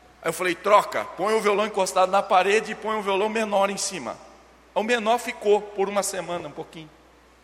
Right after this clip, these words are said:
De repente eu tinha uma parede toda arrebentada, porque caiu parte da parede. Eu tinha gastado dinheiro nos pendurador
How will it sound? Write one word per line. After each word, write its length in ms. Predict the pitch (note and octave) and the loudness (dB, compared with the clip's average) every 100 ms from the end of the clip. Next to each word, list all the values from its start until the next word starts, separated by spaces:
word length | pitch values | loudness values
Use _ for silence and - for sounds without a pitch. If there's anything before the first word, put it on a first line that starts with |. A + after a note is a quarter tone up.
| _ _ _ - - - - D#3 | _ _ _ -20 -20 -20 -12 6
De 120 | A#3 | 8
repente 480 | A#3+ - A#3+ B3 A3 | 8 6 2 2 4
eu 120 | A3 | 4
tinha 340 | - F#3 D3+ | 2 -2 -2
uma 240 | C#3+ E3+ F3 | 0 2 2
parede 680 | - E3 D3+ G3+ B3 B3 A3+ - | 4 4 4 2 -4 -8 -12 0
toda 260 | G#3+ A3 | 2 2
arrebentada, 840 | E3 F#3+ E3 D#3 D3 C3+ D3 - - | 0 -4 -6 -8 -2 0 0 -4 -10
porque 220 | D#3 - | -12 -10
caiu 400 | D3+ C#3 B2 D#3 | -6 0 0 0
parte 420 | E3 C#3 D3 - C3 | 0 0 0 -2 -4
da 140 | A#2+ | -4
parede. 500 | - G#2 A#2+ D#3 - - - - - - - - - - | -2 -6 -6 -12 -18 -20 -20 -20 -20 -20 -20 -20 -14 0
Eu 160 | E3+ | 2
tinha 440 | E3 G3+ G3 D#3 - - | 2 0 2 2 0 2
gastado 580 | D#3+ F3 - G#3 A#3 A3+ | 6 6 4 4 4 2
dinheiro 440 | E3+ F#3+ F3 F3+ | -6 -2 0 0
nos 240 | D#3+ F3 - | -2 -6 -8
pendurador 960 | F#3 F3 E3+ D#3 C#3+ F3+ A#3 G#3 - | -8 -6 2 2 4 4 4 2 -8